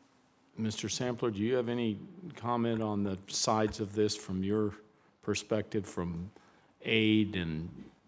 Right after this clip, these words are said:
the, that, that indicate to you that, uh, there's a real sincere, uh, effort on, on the part of the Taliban to be a part of a peace process?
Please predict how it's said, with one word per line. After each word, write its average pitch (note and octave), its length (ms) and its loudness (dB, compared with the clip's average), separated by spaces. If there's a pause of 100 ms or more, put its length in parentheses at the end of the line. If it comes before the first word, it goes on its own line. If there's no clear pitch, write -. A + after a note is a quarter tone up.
(400)
the, G#2 380 -4
that, G#2+ 440 -4
that G#2 180 0
indicate G#2 600 4
to G#2 120 0
you A2 340 6
that, G2 380 -4
uh, G2 200 0 (640)
there's G2 200 -2
a G2+ 60 2
real G#2 360 4
sincere, A2 840 4 (640)
uh, F2+ 140 -6 (200)
effort A#2 460 0
on, F#2 420 0
on G2+ 220 -2
the G2 80 -2
part G#2 320 0
of G2 60 0
the G#2 100 0
Taliban G#2 680 -2
to G2 120 -6
be G2+ 240 0
a F#2+ 60 0
part A#2 380 6
of G#2+ 120 4
a A#2 80 4
peace A#2 300 -4
process? B2 680 -2